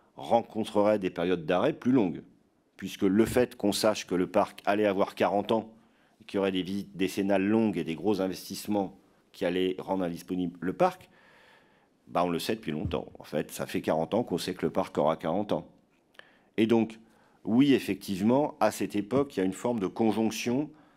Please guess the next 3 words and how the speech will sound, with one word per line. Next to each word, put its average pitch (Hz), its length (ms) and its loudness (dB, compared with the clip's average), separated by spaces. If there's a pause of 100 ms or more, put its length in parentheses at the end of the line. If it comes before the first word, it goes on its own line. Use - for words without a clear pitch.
(360)
euh, 82 720 0 (220)
de, 82 680 -2 (240)
de 80 420 -6